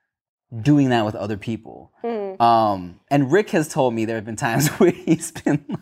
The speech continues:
Speaker 1: like, trying to really confide in me
Speaker 2: <laughs>
Speaker 1: about some serious shit. And I'm like, "All right, cool, man. Well, I'm about to," uh, <laughs> and,
Speaker 2: You're
Speaker 1: but I,
Speaker 2: s-
Speaker 1: but I'm oblivious because I've never had to, you know, I've never had to deal with that.
Speaker 2: Yeah.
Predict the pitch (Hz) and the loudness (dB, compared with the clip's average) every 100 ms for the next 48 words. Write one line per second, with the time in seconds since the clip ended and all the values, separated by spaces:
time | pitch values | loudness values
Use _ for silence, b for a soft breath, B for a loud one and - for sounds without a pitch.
0 | - 143 - B B 381 - - - 220 | -6 -6 -6 B B -6 -6 -10 -4 -2
1 | - 220 156 - 170 156 - 160 143 143 | -2 -2 -2 -2 0 0 -2 -6 -2 2
2 | 143 151 151 127 113 415 - 466 - - | 2 2 -4 -4 0 0 2 0 2 2
3 | 170 170 170 - 180 185 170 147 - 175 | 2 2 -4 -2 2 4 4 2 -2 0
4 | 160 127 120 110 98 b b b b 156 | 0 0 -4 -4 -6 b b b b 2
5 | 139 180 156 139 131 156 156 330 123 117 | 2 -4 -4 0 0 0 2 2 2 -4
6 | 110 - - 698 622 605 554 - - - | 2 2 2 0 -2 -6 -8 -4 -2 0
7 | - - 330 - - - 392 427 330 220 | -2 0 -2 -2 -10 2 6 8 6 2
8 | - - - - 214 233 214 170 262 277 | -8 -10 -12 0 2 2 0 2 0 0
9 | 226 131 71 69 - - 165 196 180 - | 0 -4 -6 -12 -12 -8 -6 -2 0 2
10 | 190 214 208 202 190 185 185 160 - 214 | 2 2 2 4 2 2 0 0 -2 0
11 | 208 170 202 190 190 160 208 320 123 - | 2 2 2 0 -2 -2 2 2 2 -4
12 | - - - 220 202 | -8 -8 -4 0 0